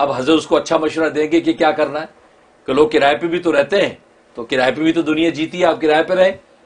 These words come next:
तो ये मसला नहीं। तो लिहाजा इसलिए इस हवाले से बिल्कुल ये क्लैरिफिकेशन, कोई इस गलतफहमी न-, में ना पड़े कि हज़रत शहीद इस्लाम ने अगर खुदा ना खास्ता लुधियानी साहब ने कोई ऐसी बात कर दी हो। मैंने बताया लुधियानी साहब ने तो हज़रत मोत्तकी साहब की जो है सिर्फ तायद उनके एहतराम में की,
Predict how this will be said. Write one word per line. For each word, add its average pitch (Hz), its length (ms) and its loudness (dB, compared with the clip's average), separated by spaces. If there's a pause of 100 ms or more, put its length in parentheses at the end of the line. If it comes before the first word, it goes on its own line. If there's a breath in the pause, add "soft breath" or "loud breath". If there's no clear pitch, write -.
(140)
तो 151 60 0
ये 156 100 4
मसला 170 300 0
नहीं। 180 140 -6
तो - 340 -14
लिहाजा 151 300 2
इसलिए 165 420 2 (280 loud breath)
इस 233 160 -2
हवाले 156 340 4
से 151 140 -4
बिल्कुल 151 300 -2
ये 170 160 2
क्लैरिफिकेशन, 147 720 -2
कोई 180 240 -2
इस 165 160 -2
गलतफहमी 147 440 -2
न-, 139 140 -4
में 135 260 -6
ना 165 120 2
पड़े 175 260 0 (320 loud breath)
कि 156 80 2
हज़रत 147 240 2
शहीद 143 240 -2
इस्लाम 147 460 0
ने 185 100 2
अगर 175 200 4
खुदा 165 260 4
ना 165 120 2
खास्ता 156 380 2 (320 loud breath)
लुधियानी 143 440 0
साहब 165 280 0
ने 165 60 0
कोई 160 140 0
ऐसी 151 160 -2
बात 156 220 4
कर 160 120 0
दी 151 120 -2
हो। 165 200 2 (220 loud breath)
मैंने 160 140 2
बताया 190 260 2
लुधियानी 165 400 0
साहब 196 340 4
ने 220 160 0 (320 loud breath)
तो 214 80 0
हज़रत 185 280 2
मोत्तकी 196 400 2
साहब 220 280 2
की 220 180 -6
जो 196 160 0
है 214 140 2 (180 loud breath)
सिर्फ 214 260 4
तायद 214 300 2
उनके 220 280 0
एहतराम 202 400 4
में 214 160 2
की, 180 280 -6